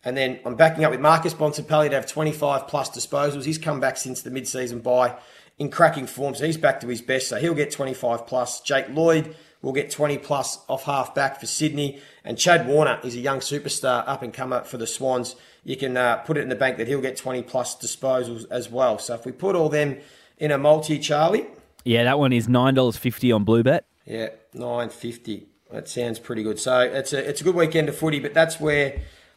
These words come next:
Speaker 1: I'm heading with that. We'll keep an eye on that over the weekend. And then before we finish up for the weekend, just an Origin tip. Junior, I know it's next Wednesday. It's pretty hard, almost a week out, but have you got some early thoughts?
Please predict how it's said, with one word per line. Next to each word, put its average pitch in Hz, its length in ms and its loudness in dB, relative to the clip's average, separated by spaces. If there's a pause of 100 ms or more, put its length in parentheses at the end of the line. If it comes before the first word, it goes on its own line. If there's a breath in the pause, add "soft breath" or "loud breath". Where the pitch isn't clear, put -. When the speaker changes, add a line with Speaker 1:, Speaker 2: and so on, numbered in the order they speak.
(100)
Speaker 1:
I'm 160 260 6
heading 147 380 2
with 143 220 -4
that. 175 280 8
We'll 139 120 -2
keep 131 240 -2
an 127 60 -2
eye 135 180 0
on 123 80 -2
that 127 120 -2
over 127 240 2
the 120 80 -6
weekend. 143 480 0
And 151 120 2
then 156 140 2
before 190 360 2
we 156 200 0
finish 151 500 -2
up - 340 4 (380 soft breath)
for 175 100 -2
the 180 60 4
weekend, 185 340 6
just 214 160 4
an 190 80 6
Origin 190 520 6
tip. - 380 2
Junior, 196 300 6
I - 20 6
know 190 180 8
it's 190 140 2
next 165 220 2
Wednesday. 160 380 6
It's 151 80 0
pretty 165 240 2
hard, 156 300 8
almost 147 420 0
a 143 60 -4
week 147 360 0
out, 170 160 2
but 165 80 -2
have 156 60 -2
you 165 60 2
got 170 100 0
some 165 140 0
early 170 180 2
thoughts? - 400 -2